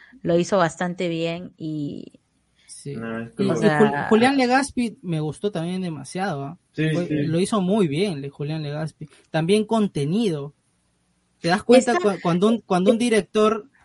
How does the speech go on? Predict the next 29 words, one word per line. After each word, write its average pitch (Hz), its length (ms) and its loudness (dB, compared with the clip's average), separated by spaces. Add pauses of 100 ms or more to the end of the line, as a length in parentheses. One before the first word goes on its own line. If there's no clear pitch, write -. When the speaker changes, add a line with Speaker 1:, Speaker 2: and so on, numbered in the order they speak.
(180)
Speaker 2:
te, 156 340 -4 (200)
te, 156 560 -8 (140)
te 170 100 -2
ayuda 202 460 4
demasiado 185 560 -4
en 180 100 -4
tu 175 80 -4
actuación? 165 580 -8 (280)
Speaker 1:
Sí. 151 280 0
Speaker 2:
O - 20 -10
sea, 156 320 -6
si, - 460 -14 (380)
él 202 160 2
te, 202 240 0
él 208 80 0
te 208 100 2
dice, 208 320 2
"Ya, 170 240 -2 (360)
no, 220 680 -2
no 208 340 -2
quiero 220 420 0 (420)
tan 226 280 0
expresivo, 196 720 -4
tan 202 300 -2
coloquial, 180 800 -2
tan, 190 260 -2 (800)
este, 151 680 -8
mm, 147 320 -12 (200)
a-, - 160 -14